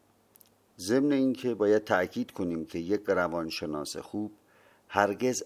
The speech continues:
از بالا بلندی ها به مراجعه کننده نگاه نمی‌کنه،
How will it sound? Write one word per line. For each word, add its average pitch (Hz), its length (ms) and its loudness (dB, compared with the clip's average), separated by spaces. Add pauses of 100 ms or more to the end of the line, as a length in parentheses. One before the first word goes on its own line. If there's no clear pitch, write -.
از 87 400 -4
بالا 87 500 4
بلندی 85 640 -4
ها 101 440 0 (880)
به 95 120 0
مراجعه 85 680 -2
کننده 80 480 -6
نگاه 78 380 -6
نمی‌کنه، 101 720 -4